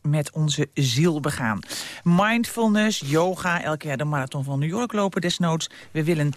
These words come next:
in het moment leren leven, meer genieten van wat het bestaan ons aanreikt. Zinvollere relaties met anderen aangaan. En dat alles, ja, waarom eigenlijk?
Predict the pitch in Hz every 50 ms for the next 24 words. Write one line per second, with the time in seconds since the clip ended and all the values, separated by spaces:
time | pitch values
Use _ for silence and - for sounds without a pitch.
0 | - - - - - - 233 226 220 202 175 185 190 190 196 226 233 214 190 196
1 | 185 175 170 170 165 165 151 143 139 - 135 143 165 185 180 170 175 - 170 170
2 | 185 226 226 - 190 151 165 165 156 160 156 - 156 143 - - - 123 147 -
3 | - - 185 170 160 147 - 143 139 - - 147 147 143 139 135 131 120 113 -
4 | - - - - - - - - 123 117 117 151 180 196 185 - 139 135 156 143
5 | 147 143 143 143 - - 143 139 143 135 143 151 151 151 - 160 147 139 143 135
6 | - 175 190 180 170 - - 139 139 139 139 135 131 127 131 131 - - - -
7 | - - - - 185 175 175 170 175 165 165 170 175 165 - - 151 165 175 170
8 | 143 131 _ _ _ _ _ - - - - - - - - 151 156 156 147 135
9 | 123 139 139 135 - 139 127 - - -